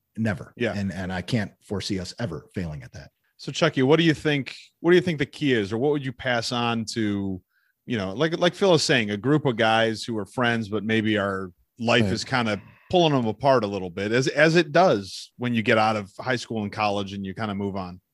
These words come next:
Speaker 3: You revisit the thing that got you there in the first place. And for our group, we all had very similar interests, or we played similar sports, or we liked similar music,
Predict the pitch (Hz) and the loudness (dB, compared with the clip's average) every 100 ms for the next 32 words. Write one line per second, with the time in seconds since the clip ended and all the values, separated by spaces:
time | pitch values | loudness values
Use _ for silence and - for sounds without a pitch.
0 | - 104 107 98 104 117 131 104 - 98 | -14 -8 -6 -6 -4 -6 -6 -10 -8 -6
1 | 98 90 - 87 87 90 87 82 80 - | -6 -6 -6 -6 -6 -8 -8 -8 -12 -12
2 | 90 82 - 87 80 82 - 87 - _ | -10 -10 -8 -8 -6 -10 -10 -10 -12 _
3 | 113 165 147 98 85 82 - - 98 120 | 4 4 4 2 2 0 -4 -4 0 2
4 | 110 110 113 98 92 92 87 - - 101 | 2 0 -2 -4 0 2 2 0 0 0
5 | 104 92 95 - 113 - - - - 87 | 0 -2 -4 -2 -2 -2 -6 -8 -8 -6
6 | 87 85 90 85 - 92 85 85 - 107 | -4 -4 -2 -2 0 0 0 -2 0 4
7 | 123 - - - - 90 90 82 80 - | 4 2 -6 -4 -2 0 0 0 -2 -2
8 | 92 82 80 82 110 117 120 | -2 0 -2 4 4 6 4